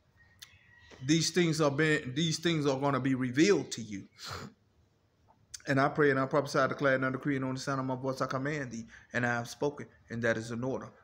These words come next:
Now go. It's gonna be revealed to every last one of y'all all around the whole entire planet. Who and where you come from. What's your people,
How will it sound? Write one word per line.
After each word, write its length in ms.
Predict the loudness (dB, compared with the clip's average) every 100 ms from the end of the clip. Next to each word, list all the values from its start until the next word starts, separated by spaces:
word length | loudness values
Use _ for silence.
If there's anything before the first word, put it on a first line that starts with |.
| _
Now 160 | -6 -6
go. 240 | -4 -8 -10 -18 _ _ _ _ _ _ _ -16
It's 140 | -10 -4
gonna 180 | -2 0
be 140 | 0
revealed 460 | 0 2 4 4 4
to 120 | 2
every 220 | 2 2
last 380 | 4 4 4 0
one 160 | -4
of 80 | -2
y'all 320 | -2 -2 0
all 160 | 0 0
around 260 | 0 -2 -4
the 80 |
whole 220 | -4 -6 -6
entire 300 | -6 -6 -6
planet. 340 | -6 -8 -10 -20 -20 -20 -20 -20 -20 -20 -20 -20 -20 -20 -20 -20 -4
Who 280 | 2 4 4
and 180 | 2 4
where 140 | 4
you 220 | 4 2 0
come 280 | 0 0
from. 320 | -2 -4 -6 -10 -20 _ _ -20 -20 -20 _ -20
What's 320 | -2 0 2 2
your 140 | 2
people, 640 | 2 0 2 2 0 -2